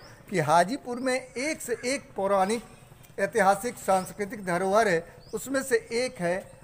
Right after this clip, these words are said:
यह सोन चिरैया पोखर। अब हम आपको, अ, कुछ लोगों से बातचीत के अंश भी दिखाएंगे और बताएंगे कि उनके मन के जो उद्गार हैं,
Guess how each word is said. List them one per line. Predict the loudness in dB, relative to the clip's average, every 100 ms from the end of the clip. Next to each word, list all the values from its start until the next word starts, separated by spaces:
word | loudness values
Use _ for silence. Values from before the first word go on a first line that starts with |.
| -14
यह | 2 4 4
सोन | 2 -4 -4 -4
चिरैया | -4 -6 -2 -4
पोखर। | -4 -6 -4 -6 -6 -20 -2
अब | 2 2
हम | 2
आपको, | 4 4 4 0 0
अ, | -4 -20 -20 -12 -2 2 2
कुछ | 0 -6 -8 -4
लोगों | -2 0 -2
से | -2
बातचीत | 2 4 4 0 -8
के | -2
अंश | -2 0 -2 -2
भी | -8
दिखाएंगे | -6 -2 2 2 2 0 0 -10 -12 -8
और |
बताएंगे | -4 0 4 4 4 -2 -4
कि | -6 -12 -8
उनके | -8 -8 -4 -4 -4 -8 -16 -16
मन | -10 -6 2 2 0
के | -6
जो | -4 -2
उद्गार | 0 6 6
हैं, | 6 -2